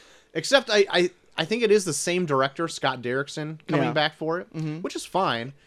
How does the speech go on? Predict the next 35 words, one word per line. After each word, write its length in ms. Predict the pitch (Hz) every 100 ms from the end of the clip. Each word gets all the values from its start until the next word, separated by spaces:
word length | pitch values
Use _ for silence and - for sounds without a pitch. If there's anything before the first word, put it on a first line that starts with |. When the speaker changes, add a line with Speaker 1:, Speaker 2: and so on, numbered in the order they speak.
| _ _ -
Speaker 1:
Um, 340 | 147 147 139
I'm 140 | 160 185
just 200 | 208 170
looking 240 | 175 170
for 200 | - 208
some 160 | - 120
crazy 520 | - - 131 131 117
shit. 380 | - 117 92 -
Like, 160 | 135 139
there's 180 | 226
some 120 | 269 220
stuff 260 | - 185
he's 140 | 185 147
done 200 | 147 147
in 60 |
the 80 | 117
comics 680 | - 120 120 135 139 - - -
Speaker 2:
Yeah. 340 | 127 110 113
Speaker 1:
that 120 | 139 139
I 60 |
just 140 | 156 156
wanna 160 | 151
see 220 | 123 135
him 100 | 131 120
go 180 | 117
all 260 | 92 107 101
out. 200 | 95 92 147
And, 140 | 175
like, 240 | 175 160 -
there's 260 | 175 202
recent 440 | 117 156 190 156 -
comic 340 | 135 127 -
runs, 260 | 127 117 -
too, 300 | - 147 135
where 400 | 110 107 101